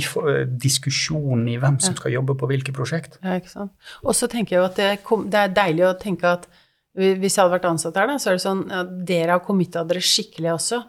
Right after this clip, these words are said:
Speaker 2: på
Speaker 1: Mm.
Speaker 2: meg, og det er jo en gjensidighet som vi vet virker.
Speaker 1: Ja, jeg, jeg oppfatter det.
Speaker 2: Mm.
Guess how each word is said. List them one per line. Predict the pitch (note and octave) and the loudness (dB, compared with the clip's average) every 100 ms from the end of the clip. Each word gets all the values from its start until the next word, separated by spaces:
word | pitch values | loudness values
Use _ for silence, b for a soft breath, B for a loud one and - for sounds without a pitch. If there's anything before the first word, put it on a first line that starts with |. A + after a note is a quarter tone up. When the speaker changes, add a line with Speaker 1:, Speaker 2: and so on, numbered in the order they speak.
| - | 0
Speaker 2:
på | D3 C3+ | 8 8
Speaker 1:
Mm. | A#2+ | 8
Speaker 2:
meg, | D#3+ G#3+ C4+ - | 4 2 -4 -8
og | - | -6
det | F#3 A#3+ | -2 0
er | G3+ E3 | 0 0
jo | E3 | 0
en | F3 | 0
gjensidighet | E3+ F3 E3 D#3+ E3 E3 | 0 0 -2 -2 -4 -4
som | F3+ E3+ E3+ | -2 -2 -2
vi | E3+ | -2
vet | D#3 D3 | -2 -4
virker. | D#3+ D#3 - A3 - _ B B B | -8 -8 -8 -8 -10 _ B B B
Speaker 1:
Ja, | A#3 - | 2 4
jeg, | D#4+ D4+ | 2 2
jeg | A#3+ C4 | 2 2
oppfatter | G#3 G3+ - - F3+ C#3+ | 0 0 -4 0 2 4
det. | - | 2
Speaker 2:
Mm. | G#3 G#3 F3+ | 4 4 4